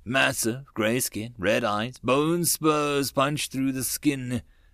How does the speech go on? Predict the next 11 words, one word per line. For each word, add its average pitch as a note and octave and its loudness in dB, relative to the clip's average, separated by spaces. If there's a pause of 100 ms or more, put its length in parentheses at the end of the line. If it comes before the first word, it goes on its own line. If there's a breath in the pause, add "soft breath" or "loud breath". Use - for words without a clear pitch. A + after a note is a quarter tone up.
Victor - -6
stood D2+ -6
up. F2+ -2 (380)
"This G2+ 0
is C3+ 0
neutral D#3+ 4
ground, D3 2
no G#2 2
fighting," G2 0
he - -14
said. - -6